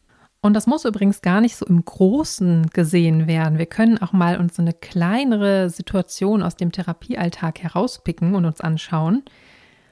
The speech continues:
Nehmen wir mal die Situation, dass ich meiner Chefin in der Praxis mitteilen möchte, dass ich ein bestimmtes Störungsbild nicht mehr therapieren möchte. Warum könnte ich auf diese Idee kommen? Ich habe gemerkt, Thema Selbstwahrnehmung,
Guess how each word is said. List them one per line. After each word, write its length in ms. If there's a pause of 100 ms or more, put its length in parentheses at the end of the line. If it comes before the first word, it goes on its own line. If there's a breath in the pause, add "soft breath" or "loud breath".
(120)
Nehmen 180
wir 60
mal 160
die 100
Situation, 760
dass 260
ich 180
meiner 260
Chefin 480
in 140
der 80
Praxis 680 (460 soft breath)
mitteilen 600
möchte, 760
dass 220
ich 140
ein 100
bestimmtes 460
Störungsbild 760
nicht 360
mehr 180
therapieren 640
möchte. 320 (1000 soft breath)
Warum 240
könnte 200
ich 80
auf 60
diese 220
Idee 200
kommen? 360 (680 soft breath)
Ich 200
habe 160
gemerkt, 560 (140)
Thema 280
Selbstwahrnehmung, 800